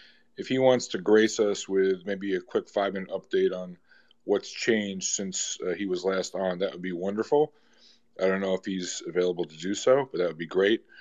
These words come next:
Otherwise, uh, if he chooses not to speak, uh, we're gonna have Brian, uh, ask the last question. Brian, hello. What's up, man? The floor is yours.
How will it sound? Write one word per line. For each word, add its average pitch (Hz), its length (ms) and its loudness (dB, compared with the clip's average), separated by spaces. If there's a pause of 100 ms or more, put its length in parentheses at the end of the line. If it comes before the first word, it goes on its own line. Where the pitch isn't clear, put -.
(300)
Otherwise, 107 720 4
uh, 92 180 -6
if 90 140 -10
he - 100 -20
chooses 104 380 -6
not 113 260 0
to 120 120 -6
speak, 98 420 -6 (600)
uh, 92 300 0 (320)
we're 98 100 0
gonna 95 120 0
have 95 200 0
Brian, 104 560 2 (180)
uh, 92 200 -8
ask 92 200 -6
the 95 60 -6
last 90 220 -4
question. 87 460 -6 (120)
Brian, 98 340 2
hello. 98 260 6
What's 92 220 -2
up, 87 160 -2
man? 85 180 -14
The 85 60 -20
floor 95 240 2
is 87 100 -2
yours. 85 260 -2